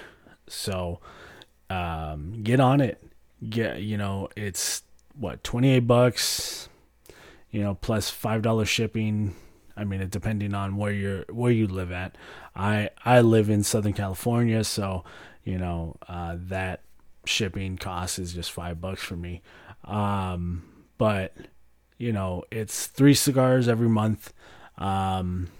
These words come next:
you know, sometimes it's a, it's a good aged cigar. It's a, uh, newly, newly wrapped cigar, like maybe a, a six-month aged cigar, and then, you know, a limited cigar.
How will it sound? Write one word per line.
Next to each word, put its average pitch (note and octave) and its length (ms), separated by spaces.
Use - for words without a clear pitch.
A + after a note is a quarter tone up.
you G2 160
know, F#2 240
sometimes G#2 600
it's G2+ 180
a, F#2+ 200
it's G#2+ 260
a G#2 80
good A2+ 240
aged A#2 280
cigar. A#2 680
It's G#2+ 420
a, F#2+ 460
uh, E2+ 680
newly, G2+ 760
newly B2 840
wrapped G#2+ 640
cigar, A2+ 720
like G#2 260
maybe F#2+ 360
a, F#2 260
a - 80
six-month A2 720
aged A2 260
cigar, G#2+ 680
and G#2 200
then, F#2 440
you G#2 160
know, F2 360
a F2+ 380
limited A2+ 520
cigar. E2 500